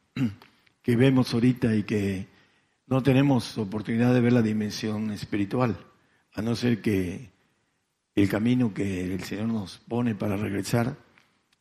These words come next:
a ver lo que veían antes de pecar el hombre y la mujer. Aquí nos dice el punto importante: "Vuestros ojos serán abiertos", en el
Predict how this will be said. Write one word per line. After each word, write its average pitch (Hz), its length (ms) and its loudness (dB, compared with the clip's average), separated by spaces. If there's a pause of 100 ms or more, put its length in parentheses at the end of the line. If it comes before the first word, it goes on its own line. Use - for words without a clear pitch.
(260)
a 110 120 2
ver 131 460 6
lo 113 180 -6
que 110 260 4
veían 110 800 6
antes 113 340 -2
de 101 80 -2
pecar 120 380 0
el 98 380 -2
hombre 117 260 0
y 104 60 0
la 104 120 -4
mujer. 101 460 -8 (1500)
Aquí 113 220 0
nos 113 180 2
dice 107 520 0 (1900)
el 101 800 -2
punto 123 300 0
importante: 131 840 2
"Vuestros 113 420 -2
ojos 143 540 -2 (320)
serán 127 380 4
abiertos", 131 560 6
en 107 100 -4
el 95 200 -6